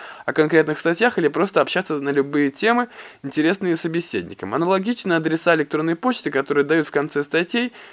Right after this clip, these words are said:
или колонок с мнениями, позволяют читателю сразу отправлять сообщение автору материала.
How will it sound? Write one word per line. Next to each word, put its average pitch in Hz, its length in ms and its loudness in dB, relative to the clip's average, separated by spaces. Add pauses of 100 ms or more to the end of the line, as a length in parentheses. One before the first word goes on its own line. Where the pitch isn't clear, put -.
(180)
или 160 200 4
колонок 135 460 4
с - 60 -12
мнениями, 196 460 0
позволяют 151 440 4
читателю 190 420 0
сразу 190 340 4
отправлять 151 500 2
сообщение 170 540 0
автору 156 300 2
материала. 139 600 -2